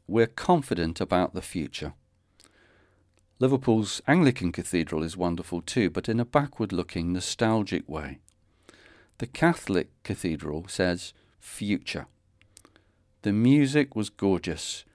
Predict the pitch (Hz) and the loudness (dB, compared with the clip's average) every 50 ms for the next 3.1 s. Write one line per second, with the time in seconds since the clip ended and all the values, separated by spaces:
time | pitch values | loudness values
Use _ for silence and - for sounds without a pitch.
0 | _ _ _ _ _ _ _ _ 104 98 92 92 101 101 107 123 131 131 - 101 | _ _ _ _ _ _ _ _ -2 0 2 4 4 4 4 4 2 2 0 -4
1 | 90 - 95 90 87 87 90 90 92 92 95 95 92 92 90 - - - - _ | 0 2 2 2 2 4 4 4 4 4 4 2 2 0 0 -2 -8 -14 -16 _
2 | _ 101 92 87 - - - 104 90 - - - - 85 76 65 - - - - | _ -6 -4 -4 -6 -6 -2 0 0 0 -2 -2 -4 -4 -4 -4 -8 -12 -14 -14
3 | - | -14